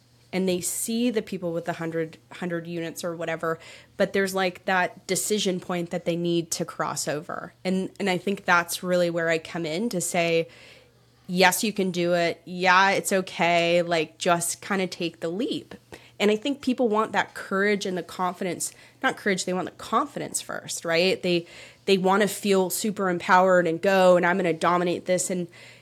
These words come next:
and you can feel that sort of externally, but internally, you're still working on that courage piece. So I think that's where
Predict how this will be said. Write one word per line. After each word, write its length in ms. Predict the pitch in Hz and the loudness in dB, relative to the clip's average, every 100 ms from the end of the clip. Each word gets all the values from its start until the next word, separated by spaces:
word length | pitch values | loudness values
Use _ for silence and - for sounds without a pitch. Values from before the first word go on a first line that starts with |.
| _ | _
and 120 | 185 190 | -6 -4
you 80 | |
can 160 | 180 180 | -2 -4
feel 340 | - - 302 | -2 0 2
that 220 | 330 175 - | 2 0 0
sort 160 | 180 | -4
of 80 | 170 | -2
externally, 800 | - - - - 247 269 175 156 | -4 -4 -4 0 4 4 2 0
but 160 | 156 - | -2 0
internally, 840 | 220 277 - 180 165 160 156 175 _ | 2 2 0 -2 -2 -2 -4 -8 _
you're 100 | 180 | -4
still 260 | 180 196 175 | -2 0 0
working 320 | 165 170 180 | 0 -2 -6
on 120 | 160 | -6
that 180 | 143 - | -8 -10
courage 420 | - 240 233 - | -4 -2 0 -4
piece. 440 | - - - - - - - - _ | -8 -10 -10 -12 -12 -20 -20 -20 _
So 500 | - 202 185 185 - - - - | 4 6 8 6 2 -6 -20 -16
I 60 | 196 | -10
think 280 | - 294 311 | 0 0 6
that's 340 | 190 233 - | 6 6 2
where 340 | 185 175 175 | 2 4 4